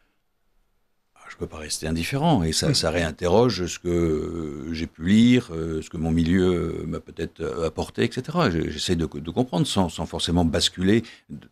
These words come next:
Speaker 1: de l'autre côté et, et, et de, de, d'aggraver le, le clivage. Donc, voilà, il y a, il y a une, me semble-t-il, une très grande sensibilité à, à avoir, trouver les, trouver les mots justes.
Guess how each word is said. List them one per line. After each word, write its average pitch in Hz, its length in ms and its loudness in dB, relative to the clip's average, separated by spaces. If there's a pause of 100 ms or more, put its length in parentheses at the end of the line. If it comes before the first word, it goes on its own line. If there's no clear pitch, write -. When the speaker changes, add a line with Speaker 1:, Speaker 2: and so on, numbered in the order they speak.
Speaker 1:
de 82 80 -10
l'autre 82 260 -4
côté 101 420 2
et, 80 520 -2
et, - 0 -
et 80 40 -6 (180)
de, 80 240 -6
de, 78 300 -10 (400)
d'aggraver 87 440 2
le, 82 180 2
le 85 300 -8
clivage. 123 400 0
Donc, 78 160 -8 (320)
voilà, 80 220 -12
il 76 60 -18
y - 20 -10
a, 80 120 -12
il 80 60 -8
y - 40 -2
a - 40 0
une, 73 100 0 (420)
me 85 100 -4
semble-t-il, 92 420 0
une 80 80 0
très - 160 -6
grande 87 160 2
sensibilité 82 880 0
à, 78 260 -4 (400)
à 78 120 -10
avoir, 80 520 0 (400)
trouver 85 240 2
les, 80 280 2
trouver 85 340 -2
les 85 80 4
mots 92 120 4
justes. 170 400 -6